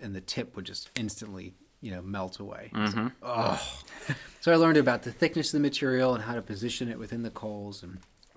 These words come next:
Speaker 1: so it's, it's not just like, get it hot and hit it.
Speaker 2: Yeah, yeah.
Speaker 1: <laughs>
Speaker 2: Until it comes out what, what you'd like it to be.
Speaker 1: I know that doesn't sound profound.
Speaker 2: Yeah.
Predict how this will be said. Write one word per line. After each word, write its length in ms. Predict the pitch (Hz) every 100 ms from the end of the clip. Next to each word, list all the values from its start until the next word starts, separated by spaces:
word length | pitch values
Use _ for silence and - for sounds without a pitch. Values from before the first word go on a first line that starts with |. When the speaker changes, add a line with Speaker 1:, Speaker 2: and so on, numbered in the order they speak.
| _ _ -
Speaker 1:
so 220 | - 131
it's, 220 | 127 127 - - -
it's 260 | 135 - - -
not 260 | 135 165
just 180 | - 123
like, 260 | 117 101 - _ _ _ _
get 120 | 135 139
it 100 | 143
hot 240 | 147 175
and 120 | 120
hit 200 | 101 185
it. 180 | 113 - _ - 117
Speaker 2:
Yeah, 180 | 143 - -
yeah. 340 | 175 165 98 - -
Speaker 1:
<laughs> 220 | - -
Speaker 2:
Until 380 | 117 123 156 139
it 120 | 123
comes 260 | - 135 127
out 280 | 139 123 -
what, 200 | 127 - _
what 340 | 131 131 - -
you'd 120 | 135
like 200 | 131 135
it 120 | - -
to 100 | 135
be. 300 | 170 - -
Speaker 1:
I 120 | -
know 160 | 147 185
that 100 | 180
doesn't 240 | 156 165
sound 240 | 151 151 139
profound. 540 | 117 - 110 127 170 - - _ _ _ _
Speaker 2:
Yeah. 140 | -